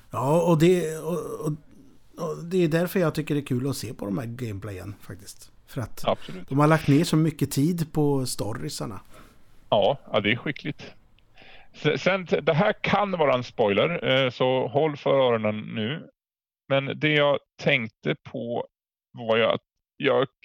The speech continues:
Speaker 2: tror jag beklagade mig lite för dig när jag berättade att jag hade börjat spela, men att det var liksom inga, det var inga klassiska skurkar att slåss emot. Eh, men sen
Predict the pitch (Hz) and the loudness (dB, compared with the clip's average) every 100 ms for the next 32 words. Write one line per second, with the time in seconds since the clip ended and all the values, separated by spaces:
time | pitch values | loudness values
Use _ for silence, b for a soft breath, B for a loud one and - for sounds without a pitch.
0 | - - 151 143 156 - 165 214 185 165 | -10 -2 0 0 -2 0 2 2 0 0
1 | 151 143 147 131 123 123 123 120 120 - | 0 0 0 0 2 2 2 2 0 0
2 | 123 117 113 113 123 135 165 - - 127 | 0 2 2 0 2 2 2 0 0 2
3 | 113 - 127 117 - _ - 127 135 131 | 2 -2 -2 -2 -2 _ -4 0 0 -2
4 | - 151 139 123 - B B B B 135 | -2 0 2 2 -2 B B B B -2
5 | 147 147 131 - 151 - 139 - 135 - | 0 2 0 0 -2 -2 -4 -4 -4 -4
6 | 156 - 180 127 - 233 - 123 95 85 | -6 -2 0 0 0 -2 -2 -4 -6 -8
7 | - - _ _ _ _ _ _ _ _ | -14 -20 _ _ _ _ _ _ _ _
8 | _ - - 120 110 104 104 - _ _ | _ -20 -4 0 2 2 2 -2 _ _
9 | - 139 143 127 - 185 | -2 0 0 0 0 0